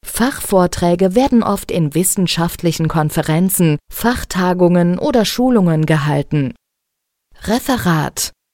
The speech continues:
Ein Referat ist eine Art Vortrag, der oft in schulischen oder akademischen Umgebungen gehalten wird. Ein Referat konzentriert sich in der Regel auf die Präsentation von Informationen zu einem spezifischen Thema.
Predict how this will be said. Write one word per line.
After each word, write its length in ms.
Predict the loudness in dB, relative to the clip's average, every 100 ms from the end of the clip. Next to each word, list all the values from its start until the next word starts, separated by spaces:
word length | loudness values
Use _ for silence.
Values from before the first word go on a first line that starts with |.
| -4
Ein 220 | 0 0
Referat 680 | 0 -2 -4 -4 -2 -4 -4
ist 220 | -6 -2
eine 260 | 0 0 0
Art 240 | -2 -4
Vortrag, 680 | 0 0 2 0 -2 -2 -2
der 180 | -2
oft 200 | -2 -2
in 140 | -2 -2
schulischen 600 | 0 0 2 2 0 0
oder 260 | 0 -2 -2
akademischen 760 | -2 -4 0 2 2 2 0
Umgebungen 680 | 0 -2 0 0 2 2 0
gehalten 560 | 0 -2 -2 -2 0 2
wird. 320 | 2 -2 -6 -14 _ -4
Ein 180 | -2
Referat 680 | 0 -4 -4 -6 -4 -4 -4
konzentriert 720 | -4 -4 -2 -4 2 0 2
sich 260 | 0 0 0
in 100 | 0
der 180 | 0
Regel 360 | -2 0 2 2
auf 220 | 2 -2
die 120 | -2
Präsentation 1000 | -2 -2 -2 -2 -2 -4 -4 2 6 6 2
von 240 | 0 0
Informationen 1080 | 0 0 0 -2 -2 -4 2 4 6 4 2 -2
zu 180 | -8 -4
einem 280 | -2 0 0
spezifischen 840 | 2 0 0 -2 0 0 0 2 2
Thema. 440 | 4 4 4 0